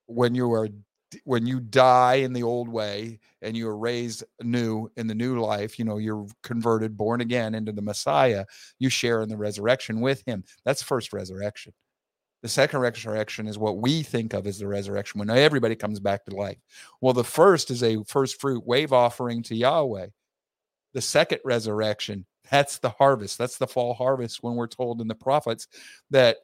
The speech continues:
it, it, you're gonna sort the sheep from the goats, and the, the fruit goes into the storehouse,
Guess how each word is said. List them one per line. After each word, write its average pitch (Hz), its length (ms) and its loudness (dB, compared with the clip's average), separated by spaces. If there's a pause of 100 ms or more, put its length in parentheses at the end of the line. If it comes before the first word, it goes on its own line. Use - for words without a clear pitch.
it, 135 240 -4
it, 151 160 -12
you're 139 160 -2
gonna 135 160 -2
sort 135 320 -4
the 123 60 -12
sheep - 320 -10
from 123 140 -8
the 123 60 -4
goats, 139 440 0
and 113 180 -4
the, 110 320 -4
the 110 80 -6
fruit 147 320 -6
goes 127 220 -2
into 123 180 -4
the 120 140 -6
storehouse, 127 800 -2